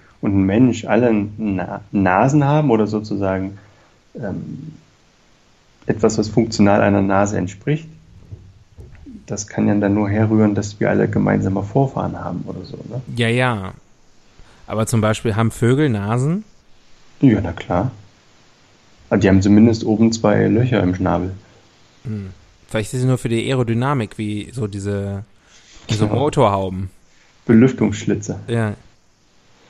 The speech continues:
Speaker 2: Irgendwie nicht heiß laufen innen drin. Ich spiel mal die Wiki-Karte, das interessiert mich jetzt.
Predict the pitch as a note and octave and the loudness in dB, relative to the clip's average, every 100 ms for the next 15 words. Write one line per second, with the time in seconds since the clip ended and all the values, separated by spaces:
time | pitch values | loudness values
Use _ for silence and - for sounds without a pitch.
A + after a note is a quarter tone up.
0 | _ _ _ _ _ _ _ _ _ - | _ _ _ _ _ _ _ _ _ 0
1 | A2+ A2 - A2 G#2+ A2 G2+ B2 C#3 - | 2 2 2 -2 -2 -2 -4 -4 -4 -6
2 | G2 G2 - F#2+ F#2+ F#2+ F#2+ F#2 F2+ _ | -8 -10 -10 -10 -10 -10 -8 -10 -12 _
3 | _ _ _ _ _ _ _ _ _ _ | _ _ _ _ _ _ _ _ _ _
4 | _ _ _ _ _ _ _ - _ _ | _ _ _ _ _ _ _ -20 _ _
5 | _ _ _ C#3 - B3 A#3+ F#3 E3+ D#3+ | _ _ _ -10 -6 -4 -2 -4 -6 -6
6 | - G2+ F#2 G#2 A2 A2+ B2+ C3+ B2 D#3 | -10 -10 -10 -10 -10 -10 -12 -12 -12 -14
7 | A2+ G2+ F#2 A#2+ - - | -14 -14 -14 -16 -18 -20